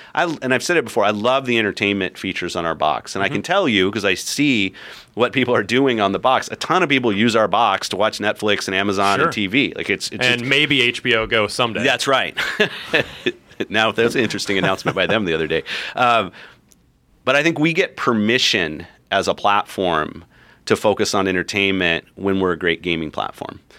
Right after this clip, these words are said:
Speaker 1: And before we've earned that permission and we go out and we try to explain it to people that we're an entertainment platform without checking the box for all of the, the Xbox fans out there that this is gonna be the place where I wanna play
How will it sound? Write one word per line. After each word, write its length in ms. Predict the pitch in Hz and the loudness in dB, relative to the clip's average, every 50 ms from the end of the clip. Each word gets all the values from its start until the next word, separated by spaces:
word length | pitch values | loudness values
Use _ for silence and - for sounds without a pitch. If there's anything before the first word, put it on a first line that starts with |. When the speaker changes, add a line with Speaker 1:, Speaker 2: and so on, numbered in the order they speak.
| - - - _ _ | -20 -20 -20 _ _
Speaker 1:
And 340 | - 98 98 95 95 98 98 | -4 -2 0 0 0 0 0
before 560 | 95 104 - - - 120 123 135 143 160 147 | 0 0 -2 -2 -4 -2 0 0 0 0 0
we've 300 | 143 127 123 120 110 101 - | 0 0 2 2 0 0 0
earned 280 | 110 107 110 107 107 | 0 2 2 2 2
that 180 | 104 98 92 - | 2 0 0 -2
permission 800 | - - 98 95 101 107 107 101 - - 104 90 87 85 85 82 | -2 -2 -2 0 2 2 2 2 2 2 2 2 2 0 -2 -2
and 180 | - 104 98 95 | -4 -2 -2 0
we 80 | 95 92 | 0 0
go 240 | 87 104 101 98 98 | 2 2 2 4 4
out 220 | 101 107 104 104 101 | 4 4 4 2 2
and 40 | 92 | 0
we 80 | 90 | -2
try 200 | 87 - 98 95 | 0 0 0 2
to 60 | 90 90 | 2 0
explain 480 | 85 - - - - 101 98 101 98 98 | -2 -4 -6 -4 -2 0 0 0 0 -2
it 240 | - - 73 - | -4 -6 -8 -4
to 140 | - 104 98 90 | -2 -2 -2 -2
people 400 | - 98 90 - - 95 92 87 | -2 -6 -4 0 0 2 2 2
that 220 | 82 95 90 - | 2 0 -2 0
we're 300 | 92 90 92 92 90 90 | 0 0 2 2 2 2
an 160 | - 95 92 95 | 0 0 -2 -2
entertainment 500 | 92 87 80 - 107 101 101 98 - - | -4 -4 -2 0 0 0 0 -2 -4 -2
platform 640 | - 92 90 - - - 92 90 87 85 85 85 - - - - - | 0 0 0 -2 -4 -4 -4 -4 -4 -4 -6 -10 -14 -18 -20 -8 -6
without 320 | 101 95 - 104 104 - | -4 0 0 0 0 0
checking 340 | - - 117 107 - 123 113 | 0 -2 -2 0 0 0 -2
the 80 | 107 98 | 0 0
box 360 | 85 98 95 92 - - - | 2 2 2 2 0 -2 -6
for 180 | - - 104 98 | -2 2 2 4
all 220 | 98 98 98 98 | 4 4 4 2
of 140 | 95 92 82 | 0 -2 0
the, 240 | 92 98 92 90 80 - - - - - - - - _ - | 0 2 2 2 0 -4 -10 -20 -20 -20 -20 -20 -20 _ 0
the 160 | 104 92 - | 2 2 2
Xbox 460 | - 110 107 - - 110 95 90 - - | 2 0 -2 0 0 0 0 0 -2 -2
fans 320 | - 101 95 92 87 - | 0 0 0 0 0 0
out 260 | 95 95 101 98 - | 2 2 2 2 2
there 160 | 104 95 90 | 2 2 2
that 160 | 87 82 85 98 | 2 0 0 2
this 140 | 110 113 | 2 2
is 100 | - 110 | 0 0
gonna 180 | 92 110 104 98 | 0 0 0 0
be 140 | 90 95 98 | 0 0 -2
the 80 | 90 | -2
place 340 | 90 - 104 98 98 - - | -2 0 0 2 2 2 0
where 100 | 101 95 | 0 0
I 60 | 90 | 0
wanna 220 | 92 95 95 92 87 | 0 0 -2 -2 -4
play 300 | - - 95 95 90 | -2 0 0 0 0